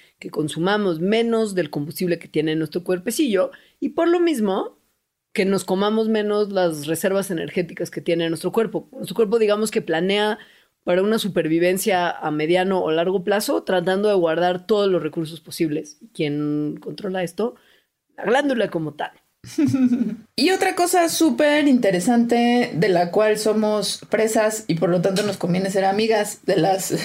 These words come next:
Speaker 2: <laughs> glándulas endocrinas es que algunas hormonas como la insulina, bueno, en realidad un montón de hormonas son secretadas por el cuerpo como impulsos. Y estos pulsos, pues, difieren en, en,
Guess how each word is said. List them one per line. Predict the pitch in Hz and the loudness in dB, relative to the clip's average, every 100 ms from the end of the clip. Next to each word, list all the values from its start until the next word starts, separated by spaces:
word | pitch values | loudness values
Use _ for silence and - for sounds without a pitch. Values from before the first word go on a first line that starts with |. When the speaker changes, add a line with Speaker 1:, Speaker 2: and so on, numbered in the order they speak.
| - | -2
Speaker 2:
<laughs> | 247 196 | -2 2
glándulas | 208 233 233 240 175 | 2 4 4 2 0
endocrinas | 196 220 214 214 196 330 - - - - - | 0 0 0 -2 0 -2 -4 -14 -20 -6 -2
es | 254 | 0
que | 294 | 2
algunas | 285 285 294 277 | 2 4 4 2
hormonas | 240 254 247 240 240 | 4 4 4 2 0
como | 202 190 | -2 0
la | 190 185 | 2 2
insulina, | 185 180 220 240 247 214 262 - _ - - _ - | 0 0 2 4 4 4 -2 -6 _ -20 -20 _ -4
bueno, | 254 302 | 0 2
en | |
realidad | 294 359 427 | 2 2 2
un | 403 | 2
montón | 269 285 294 | 2 2 4
de | |
hormonas | 240 220 226 254 508 - - _ - | 2 2 2 0 0 -6 -10 _ -8
son | - 247 | 0 2
secretadas | 254 285 233 165 226 247 | 2 2 0 2 2 2
por | 226 185 | 2 0
el | 170 | 2
cuerpo | 185 190 214 269 285 | 0 2 2 2 2
como | 175 156 170 | 0 0 0
impulsos. | 165 170 190 - - - - _ _ - | 0 0 0 -2 -6 -10 -20 _ _ -2
Y | 233 | 2
estos | 196 - 208 | 2 0 -4
pulsos, | 214 240 233 226 240 - | 0 0 2 2 0 0
pues, | 175 160 | -2 0
difieren | 160 170 175 180 - | 0 0 2 0 0
en, | 156 156 147 143 | -2 -2 -2 -4
en, | - 151 143 131 127 | -4 -4 -4 -6 -8